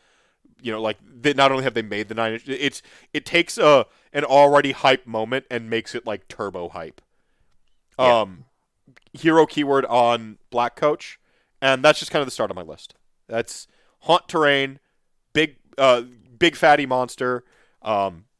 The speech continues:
Speaker 1: hero keyword on Black Coach, uh, Wave of Terror go-, goes off on nines. And then from there,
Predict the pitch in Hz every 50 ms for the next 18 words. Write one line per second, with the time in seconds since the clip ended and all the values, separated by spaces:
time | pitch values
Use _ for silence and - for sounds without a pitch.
0 | _ _ - - 151 147 143 147 143 - - 143 135 135 131 127 127 120 110 113
1 | 113 113 107 - - 120 113 110 104 - - - - _ _ _ _ _ _ -
2 | - 110 104 98 95 90 - _ 123 123 123 120 110 104 - - 110 104 95 101
3 | 98 95 - _ - - 98 92 98 90 85 - 92 85 80 73 73 71 71 _
4 | - - 147 160 214 226 190 202 175 143 131 135 143 147